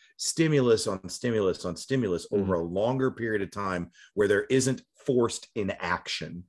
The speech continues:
Speaker 1: The other thing I look at is in terms of the articulation of certain muscles and strengths, and I want to increase the firing pattern of those movements and make them more aggressive. That's all true. Then you can also say that some of these drills, when we look at technical work, you can spot problems,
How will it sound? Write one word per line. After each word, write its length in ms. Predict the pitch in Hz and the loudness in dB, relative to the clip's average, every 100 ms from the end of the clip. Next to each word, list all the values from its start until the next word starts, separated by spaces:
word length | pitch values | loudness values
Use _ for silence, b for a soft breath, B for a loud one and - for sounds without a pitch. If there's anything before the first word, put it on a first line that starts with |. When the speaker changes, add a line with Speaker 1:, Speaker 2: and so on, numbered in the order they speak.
| B B B B - | B B B B -2
Speaker 1:
The 120 | 110 | 4
other 220 | 117 143 | 6 6
thing 240 | 139 135 117 | 2 0 0
I 60 | 104 | 0
look 260 | 104 101 | 0 0
at 200 | 98 95 | 0 2
is 180 | 92 90 | 0 -4
in 100 | 92 | -8
terms 400 | - 104 95 90 | -6 -6 -4 0
of 420 | 90 87 85 82 | 2 2 0 -2
the 120 | 101 101 | -8 -4
articulation 720 | 92 - 127 104 98 98 101 | -4 -2 -4 -2 -2 -2 -4
of 80 | 87 | -6
certain 340 | - 123 107 104 | -2 -2 -2 -4
muscles 400 | 95 - 98 92 | -4 -4 -6 -6
and 140 | 85 | -6
strengths, 640 | - 87 82 98 - - b b b 107 | -6 -6 -6 -6 -10 -14 b b b -4
and 400 | 101 101 98 98 | 0 0 0 0
I 60 | |
want 260 | 101 104 104 | 2 0 -2
to 100 | 101 | -4
increase 440 | 92 - 101 - | -6 -6 -8 -8
the 80 | 101 | -12
firing 500 | - 113 127 107 95 | -4 -2 0 -2 -2
pattern 380 | 92 95 90 90 | -4 -2 -2 -2
of 160 | 85 80 | -4 -2
those 260 | 87 82 | -2 -2
movements 520 | 85 82 80 87 - | -4 -6 -4 -6 -6
and 100 | 95 | -6
make 180 | 85 82 | -6 -6
them 160 | 90 82 | -6 -6
more 180 | 80 76 | -4 -6
aggressive. 460 | 85 117 - - - b b b b b b - | -2 -2 -2 -10 -20 b b b b b b 0
That's 260 | 120 151 117 | 2 2 2
all 160 | 92 | 0
true. 400 | - 135 123 85 | -2 -2 0 2
Then 220 | 104 143 | 2 2
you 80 | 123 | 2
can 120 | - | -2
also 360 | 104 147 143 95 | -4 -4 -2 -4
say 240 | - 95 | 0 0
that 180 | 92 92 | 0 -4
some 220 | - 123 | -4 -2
of 40 | 110 | -2
these 200 | 101 87 | -4 -6
drills, 420 | 95 98 92 90 | -2 0 0 -2
when 140 | 90 | -4
we 100 | 87 | -4
look 180 | 90 87 | -4 -4
at 120 | 90 | -6
technical 420 | - 95 90 - 90 | -8 -8 -8 -6 -2
work, 240 | 92 - | -4 -6
you 80 | 95 | -8
can 160 | 92 | -6
spot 460 | - - 123 127 - | -6 -2 0 0 -4
problems, 720 | - 98 87 85 85 127 - | -2 0 0 -2 -4 -6 -8